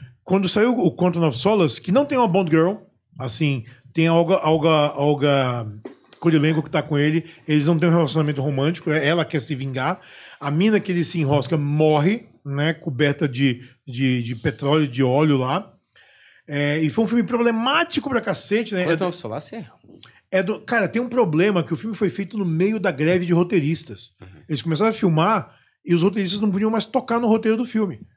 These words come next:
Speaker 1: Só quem podia mexer era o diretor ou o cara que tá interpretando. E isso o Daniel Craig falou pra mim numa entrevista. Ele falou:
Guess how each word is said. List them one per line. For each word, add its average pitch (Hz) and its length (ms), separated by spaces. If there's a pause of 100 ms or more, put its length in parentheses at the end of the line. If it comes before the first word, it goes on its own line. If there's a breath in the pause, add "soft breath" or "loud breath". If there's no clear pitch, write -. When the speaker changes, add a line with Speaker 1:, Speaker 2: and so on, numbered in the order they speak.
(180)
Speaker 1:
Só 262 220
quem 262 120
podia 196 200
mexer 170 220
era 147 100
o - 20
diretor 220 420 (160)
ou 269 380
o 226 100
cara 262 200
que 254 80
tá 294 360
interpretando. 233 720 (320 soft breath)
E 156 140
isso 208 180
o 175 220
Daniel 160 200
Craig 190 140
falou 226 160
pra 285 100
mim 220 180
numa 196 120
entrevista. 131 380
Ele 165 60
falou: 185 360